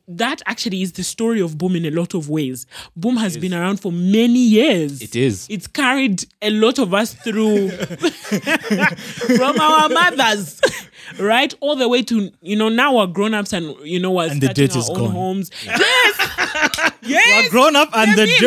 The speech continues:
Speaker 3: dirt is
Speaker 1: And
Speaker 3: gone.
Speaker 1: the dirt is gone, yes.
Speaker 2: Exactly.
Speaker 1: You know, like, that's actually, it's, it's, it's, it's so amazing. It's actually, I think, to the point for me of, it's case study worthy.
Speaker 2: It is.
Speaker 1: People are cre-, we've created memes are, and it's Boom.
Speaker 2: And it's
Speaker 1: We're
Speaker 2: Boom.
Speaker 1: not saying Sunlight.
Speaker 2: Yes.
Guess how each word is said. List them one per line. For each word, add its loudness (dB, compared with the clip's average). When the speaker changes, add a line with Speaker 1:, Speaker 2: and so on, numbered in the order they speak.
Speaker 3:
dirt -4
is 4
Speaker 1:
And 0
Speaker 3:
gone. 6
Speaker 1:
the 4
dirt 0
is -2
gone, 4
yes. 4
Speaker 2:
Exactly. -10
Speaker 1:
You 2
know, 4
like, 0
that's -4
actually, -4
it's, -16
it's, -16
it's, -8
it's -12
so -2
amazing. -2
It's -6
actually, -4
I -4
think, -8
to -8
the -2
point -6
for -8
me -2
of, -6
it's -12
case -8
study -2
worthy. 0
Speaker 2:
It -2
is. 2
Speaker 1:
People -4
are -2
cre-, -12
we've 4
created 0
memes 6
are, 2
and 4
it's 0
Boom. 4
Speaker 2:
And -10
it's -8
Speaker 1:
We're 2
Speaker 2:
Boom. 0
Speaker 1:
not -2
saying 0
Sunlight. 0
Speaker 2:
Yes. -14